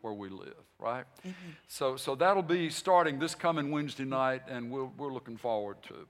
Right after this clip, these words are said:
Speaker 1: to that. Okay, can I read this passage of Scripture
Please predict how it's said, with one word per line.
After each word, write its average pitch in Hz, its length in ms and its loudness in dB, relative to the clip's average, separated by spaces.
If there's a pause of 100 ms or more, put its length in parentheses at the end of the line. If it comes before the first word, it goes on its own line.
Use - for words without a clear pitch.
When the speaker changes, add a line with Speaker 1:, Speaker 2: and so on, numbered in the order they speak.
Speaker 1:
to 104 160 -6
that. - 200 -10 (1040)
Okay, 147 280 0
can 151 180 0
I 151 60 6
read 170 400 0
this 160 180 0
passage 156 480 0
of 127 140 -6
Scripture 135 640 -4